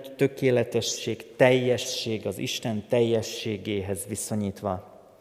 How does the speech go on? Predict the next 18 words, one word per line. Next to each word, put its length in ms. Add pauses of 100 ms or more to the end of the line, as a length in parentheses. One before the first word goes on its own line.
(480)
Mi 160
az, 140
amit 300
mi 100
föl 340
tudunk 360
építeni, 960 (920)
amit 320
épségben 960
tudunk 420
tartani, 600 (840)
aminek 360
megtarthatjuk 840
az 180
egységét, 1080 (540)
létrehozhatjuk 920
a 140
tökéletességét, 1500